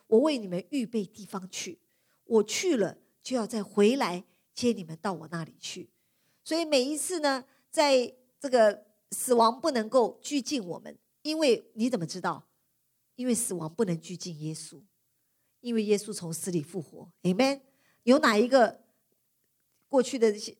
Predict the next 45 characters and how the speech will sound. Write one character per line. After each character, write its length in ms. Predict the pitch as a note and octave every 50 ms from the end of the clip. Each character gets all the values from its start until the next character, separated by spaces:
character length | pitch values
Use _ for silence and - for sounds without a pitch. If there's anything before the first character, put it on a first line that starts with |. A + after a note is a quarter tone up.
| _ _
这 100 | - C4
些 280 | A3 - B3+ B3 B3+ B3
拜 280 | - - - C#4+ B3
的 100 | G#3 - -
偶 180 | F3+ F#3 E3+
像 360 | D3 - C#4+ B3 G#3 F3+ - _ _ _ _ _ _ -
从 160 | - G#3+ G#3+
死 180 | A3 - - A3+
里 140 | A3+ G#3+ E3
复 360 | - - _ _ - A#3+ G3
活 160 | - - E3+
过 220 | E3 - F#3 D#3+
啊？ 140 | C3+ - - _ _ _ _ _ _ _ _ _ _ _ _ _ _ _ _ -
你 60 | A3
有 60 | G#3
看 120 | - B3 A3+
他 100 | A3+ A3+
从 200 | A3+ G#3 F#3+ F#3+
回 200 | F#3+ - F3 F3
来 140 | F3+ F3 F3
过 180 | - G3+ F#3
吗？ 180 | E3+ E3 D#3+ - _ _ _ _ -
他 80 | C4+
说 40 | D4 -
：“哎 140 | G4+ E4+ D4+
呀， 100 | C#4 A#3+
我 100 | A3 G#3+
告 160 | C4+ D#4+ D4+
诉 120 | D4+ D#4
你 160 | C#4+ A#3 G3+
啊， 120 | F#3+ F#3+ G3
那 100 | G#3+ B3+
个 100 | C4 B3
极 180 | - - A3
乐 120 | A#3 C#4+ B3+
世 200 | - - B3+ G#3+
界 140 | - A#3 F#3+
还 100 | F3+ E3
不 100 | - F3
错， 380 | - - - F2+ C#2+ C2+ - _ _ _ _ _ _ _ _ _ _ _ -
那 100 | B3 A#3+
个 100 | B3 A#3+
什 100 | A#3+ G3+
么， 220 | G3 G3 G3+ G3+
呃， 360 | F3+ - F#3+ F3+ F3 F#3 F#3